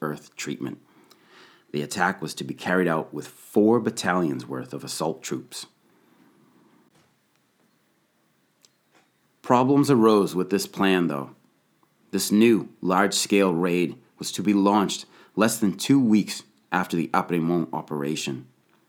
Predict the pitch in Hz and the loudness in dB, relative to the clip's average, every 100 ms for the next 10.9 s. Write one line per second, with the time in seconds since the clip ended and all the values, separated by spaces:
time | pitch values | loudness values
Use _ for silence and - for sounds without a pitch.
0 | _ _ _ _ - 80 101 123 139 113 | _ _ _ _ -12 0 4 6 6 6
1 | 117 110 98 101 104 95 95 107 95 78 | 4 4 4 4 2 0 0 0 0 0
2 | 67 - _ _ _ 82 85 85 85 95 | -4 -14 _ _ _ -6 -4 0 2 4
3 | 101 117 110 98 - 107 101 85 82 69 | 2 2 0 -2 -2 -2 0 0 -4 -4
4 | - - - - - 92 90 87 98 90 | -10 -16 -20 -20 -4 -2 -2 0 0 0
5 | 87 82 85 101 95 - _ _ - 98 | -2 0 2 2 0 -6 _ _ -4 -2
6 | - - 151 113 110 92 92 92 85 - | -2 2 4 2 -2 -2 -4 -4 -6 -4
7 | 78 73 80 90 98 82 87 78 73 - | -2 -2 -2 0 0 -2 -2 -2 -6 -10
8 | _ _ _ 85 73 90 92 90 - 113 | _ _ _ -8 -2 -2 -2 -4 0 4
9 | 117 120 95 - 120 - 67 65 - - | 4 2 -4 -2 -2 -2 -6 -6 -10 -18
10 | - 85 80 78 - 85 78 69 65 | -8 -4 -2 -2 -4 -8 -8 -10 -12